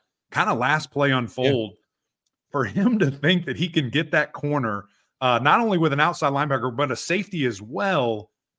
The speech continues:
Speaker 1: to me is just like, y-, you're not in the same reality as everybody else on that field. Like, you're, you're not doing that.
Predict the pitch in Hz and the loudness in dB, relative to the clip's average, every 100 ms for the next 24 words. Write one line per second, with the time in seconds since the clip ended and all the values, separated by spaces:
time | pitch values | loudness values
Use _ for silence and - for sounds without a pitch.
0 | _ - 156 170 214 180 139 113 147 - | _ -8 -4 -2 0 -2 -2 -4 -6 -6
1 | 139 131 117 107 - _ _ _ _ _ | -6 -4 -4 -6 -12 _ _ _ _ _
2 | _ _ _ _ - 180 _ _ 151 170 | _ _ _ _ -20 -20 _ _ -8 -4
3 | 180 175 175 156 170 160 - 151 143 123 | -2 -2 -2 -4 -4 -4 -4 -6 -4 -2
4 | 117 139 127 117 110 120 113 110 110 - | 0 0 -2 -4 -4 -6 -4 -4 -4 -6
5 | 101 85 113 104 120 156 160 151 139 151 | -12 -12 -12 -8 -6 -6 -4 -2 -2 -2
6 | 127 113 127 117 82 - | -2 -6 -6 -6 -10 -20